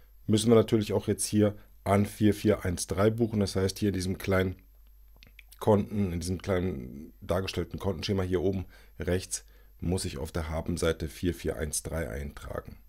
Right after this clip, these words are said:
Wie gesagt, weil wir jetzt eben Personenkonten für die einzelnen Unternehmen haben, am Anfang,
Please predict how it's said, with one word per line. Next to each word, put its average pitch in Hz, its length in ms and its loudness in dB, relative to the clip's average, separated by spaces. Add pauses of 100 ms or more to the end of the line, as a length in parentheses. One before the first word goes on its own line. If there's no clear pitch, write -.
(880)
Wie 87 140 0
gesagt, 98 420 6
weil 87 180 2
wir 90 100 2
jetzt 87 220 0
eben 85 340 -4 (180)
Personenkonten 87 920 -2
für 82 120 -6
die 85 100 -4
einzelnen 87 420 -4
Unternehmen 104 640 -2
haben, 92 360 -2
am 85 200 -6
Anfang, 82 520 -4